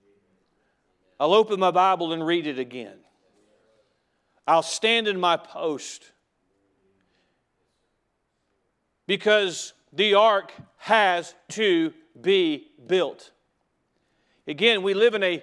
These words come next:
selfish world today, a, a world of, "I just want God to drop the ark out of the sky. I want somebody else to build the ark, and then I'll just get on the ark." But friend, thank God for those in previous generations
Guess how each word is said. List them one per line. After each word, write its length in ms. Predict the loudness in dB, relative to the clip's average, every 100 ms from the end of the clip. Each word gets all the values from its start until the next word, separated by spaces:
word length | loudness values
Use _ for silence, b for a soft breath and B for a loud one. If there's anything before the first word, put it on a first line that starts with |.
| -10
selfish 720 | -14 -8 -2 -2 -2 -10 -8
world 500 | -6 -2 0 0 -4
today, 800 | -6 -4 2 2 2 0 -2 -2 b b b
a, 80 | -2
a 20 |
world 520 | 2 2 4 2 2
of, 200 | 0 0 b b
"I 300 | -8 0 0
just 100 | 0
want 240 | -2 -4 0
God 320 | 4 4 4
to 120 | -2
drop 320 | 0 2 2 2
the 100 | 2
ark 300 | 2 2 0
out 160 | 0
of 20 |
the 100 | -2
sky. 540 | -12 -6 0 2 2 2
I 80 | 2
want 220 | 2 -2 B
somebody 540 | -4 -2 2 2 4
else 240 | 2 0 -4
to 120 | 2
build 240 | 2 2
the 140 | 2 4
ark, 320 | 4 2 0
and 160 | -6 -6 b
then 160 | 0 2
I'll 200 | 2 0
just 220 | -6 -2
get 140 | 0
on 200 | 2 0
the 160 | 0 2
ark." 320 | 4 4 0
But 140 | -6 -2
friend, 300 | 0 0 -8 b b b
thank 320 | 0 0 2
God 280 | 4 4 2
for 160 | -2 0
those 320 | 2 2 0
in 120 | -4
previous 420 | -2 -4 -2 -4
generations 800 | -2 -2 2 2 0 -4 -6 -6